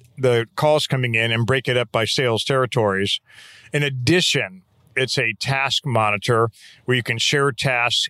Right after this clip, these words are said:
and assign tasks to different people. They, they call it Glip. It's part of RingCentral. And the third thing is it's an internal messaging system which allows you to internally e-, uh, message your staff real time,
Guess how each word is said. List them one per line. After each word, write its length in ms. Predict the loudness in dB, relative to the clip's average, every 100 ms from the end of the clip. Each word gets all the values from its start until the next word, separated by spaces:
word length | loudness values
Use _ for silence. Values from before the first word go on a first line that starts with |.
| -4
and 200 | -4 -2
assign 400 | -2 -2 -2 -2
tasks 380 | -2 -2 0 0
to 80 | 0
different 420 | -2 -2 -4 -6 _ -6
people. 420 | -2 0 0 0 2
They, 260 | 0 0
they 100 | -2 -2
call 200 | 0 0
it 120 | 0
Glip. 280 | 0 0 -2
It's 100 | -2
part 200 | 0 0
of 80 | -2
RingCentral. 640 | -4 -2 -4 -2 0 0 -2 -18 -20 -20 -20 -8
And 480 | -2 0 0 -2 -2
the 140 | 0 2
third 300 | 4 4 2
thing 340 | -2 -2 -4
is 440 | -2 0 2 0 0
it's 200 | 0 0
an 120 | -2
internal 760 | -2 -2 0 2 4 4 2 -2
messaging 800 | -6 -2 -2 -2 -4 -4 -6 -4
system 580 | 0 0 0 0 -2 -4 -8 -20 -20 _ _ -2
which 240 | 0 2
allows 420 | 2 2 2 2 0
you 160 | 0
to 400 | 0 2 4 2 0
internally 640 | -4 -2 0 0 2 0 -2
e-, 220 | -4 -2 0
uh, 280 | 2 2 2
message 640 | 2 2 0 -2 -4 -4 -2
your 140 | 0
staff 420 | 0 2 0 0 2
real 180 | 2
time, 340 | 2 0 -2